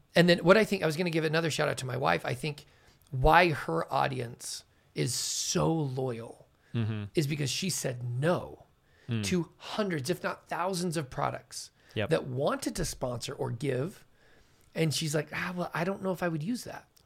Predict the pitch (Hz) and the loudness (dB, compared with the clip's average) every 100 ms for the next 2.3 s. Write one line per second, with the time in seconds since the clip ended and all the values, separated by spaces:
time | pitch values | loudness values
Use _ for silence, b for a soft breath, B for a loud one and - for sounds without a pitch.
0 | - 92 - _ b b b - 151 156 | -6 -6 -6 _ b b b -4 0 0
1 | - 294 311 254 - 170 143 139 131 127 | 6 8 8 2 0 0 -2 -2 -2 -2
2 | - 135 - | 0 -4 -4